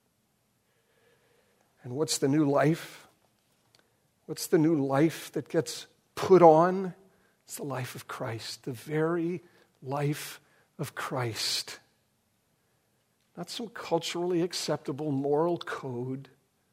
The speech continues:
not some list of do's and don'ts that may have been best practices for somebody a hundred years ago or two hundred years ago, but are probably,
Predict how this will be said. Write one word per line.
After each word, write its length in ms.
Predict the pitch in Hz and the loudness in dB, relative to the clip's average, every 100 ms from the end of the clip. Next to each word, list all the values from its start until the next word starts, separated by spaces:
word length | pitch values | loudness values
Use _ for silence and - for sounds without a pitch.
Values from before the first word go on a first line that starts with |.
| _ _ _ _ _ _ _ _ _ _ _ | _ _ _ _ _ _ _ _ _ _ _
not 120 | 170 | -12
some 480 | - 196 190 185 208 - | -6 -4 -4 -6 -10 -10
list 420 | 143 170 - - | -2 0 0 -2
of 160 | 147 | -4
do's 400 | 107 170 175 170 | -2 0 2 2
and 160 | 175 156 | 0 0
don'ts 680 | 135 139 143 156 - - - _ _ _ _ _ _ | 0 0 0 -2 -8 -10 -14 _ _ _ _ _ _
that 120 | 156 | -6
may 200 | 156 220 | 2 4
have 200 | 262 175 | 4 4
been 200 | 226 196 | 4 4
best 320 | 170 196 - | 4 2 0
practices 560 | - 190 180 170 - 185 | 0 0 0 -8 -6 -6
for 160 | - | -4
somebody 480 | 165 - 180 175 165 | -4 -2 2 2 2
a 80 | 147 | 0
hundred 340 | 131 170 160 | -2 -4 -4
years 280 | 135 165 170 | -2 0 0
ago 180 | 151 156 | -2 -2
or 140 | 143 | -2
two 220 | 139 - 151 | -2 -4 -4
hundred 280 | 175 175 | -2 -4
years 240 | 143 139 123 | -4 -6 -6
ago, 400 | 131 143 139 139 - - - - _ _ | -6 -4 -2 -4 -10 -20 -20 -20 _ _
but 120 | 202 | 8
are 60 | 190 | 8
probably, 720 | - - 294 254 180 165 | 8 4 6 6 4 4